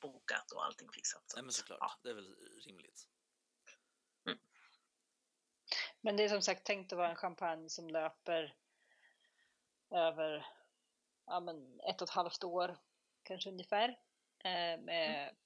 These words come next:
Speaker 3: det här startlivet och sen live liksom, som är undersökningar där man sitter och, och samlar information och, och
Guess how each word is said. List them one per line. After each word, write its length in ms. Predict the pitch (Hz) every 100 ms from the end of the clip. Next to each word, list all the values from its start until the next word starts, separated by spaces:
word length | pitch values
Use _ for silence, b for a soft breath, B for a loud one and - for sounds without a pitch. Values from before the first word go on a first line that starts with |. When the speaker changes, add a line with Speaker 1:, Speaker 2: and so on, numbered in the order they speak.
| _ _ _ _ -
Speaker 3:
det 140 | 165
här 140 | 160 160
startlivet 840 | - 165 - 170 165 175 185 -
och 80 | 165
sen 400 | 160 143 151 156 _ _ _ _ _ _ _ 202
live 360 | 170 175 160 151
liksom, 400 | 156 - 156 -
som 180 | - 160
är 260 | 156 160 - _
undersökningar 840 | 190 170 156 - 170 165 180 175 165
där 80 | 156
man 120 | 156
sitter 360 | 160 - 156
och, 240 | 156 160 160
och 80 | 165
samlar 320 | 165 151 156
information 640 | 156 156 151 165 156 151
och, 300 | 156 151 156
och 180 | 160 156